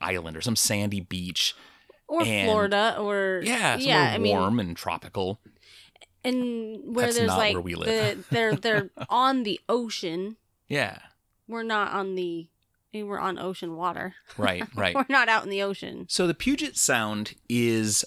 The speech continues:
Speaker 1: a different kind of body of water. And I don't know if there's much like it anywhere.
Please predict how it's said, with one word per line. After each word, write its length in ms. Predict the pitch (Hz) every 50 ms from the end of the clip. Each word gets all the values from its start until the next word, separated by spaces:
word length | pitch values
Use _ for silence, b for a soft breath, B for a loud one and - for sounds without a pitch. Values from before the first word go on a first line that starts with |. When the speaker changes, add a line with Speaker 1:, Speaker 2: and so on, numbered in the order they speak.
| - -
Speaker 1:
a 60 | 110
different 420 | 117 107 - 139 - - 131 -
kind 420 | - - - 120 110 110 110 101 107
of 360 | - 95 98 95 92 95 -
body 280 | 92 90 92 92 92
of 120 | 90 90 -
water. 340 | 92 90 87 85 - 80 -
And 100 | - 123
I 60 | 147 196
don't 200 | 254 277 233 107
know 360 | 120 120 117 113 117 117 -
if 120 | 107 110
there's 280 | - 113 101 98 98 110
much 600 | 104 104 104 104 113 - - - - - - - - -
like 560 | - 98 98 98 101 101 98 98 101 - -
it 180 | 98 98 - - - _ _ _ _ _ _ _ _ -
anywhere. 760 | - 95 92 107 131 156 170 180 202 220 247 254 262 247